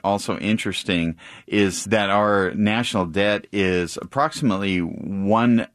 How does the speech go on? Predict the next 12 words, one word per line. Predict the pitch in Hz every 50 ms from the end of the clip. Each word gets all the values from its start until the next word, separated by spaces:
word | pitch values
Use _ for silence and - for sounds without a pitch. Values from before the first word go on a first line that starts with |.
| _ _
times | - - 120 104 92 85 82 85 90 90
or | 98 92
one | 92 101 101
hundred | 104 101 95 92 85 -
percent | 92 87 - - - 90 87 82 -
of | - 85 80 82
our | 82 78 80 80
G | 82 80 - 92 90
D | 85 85 82
P. | 80 - - 80 60 - - -
So | - - - - 85 80 78 76 76 - - - - - - - -
our, | - - 80 80 80 78 71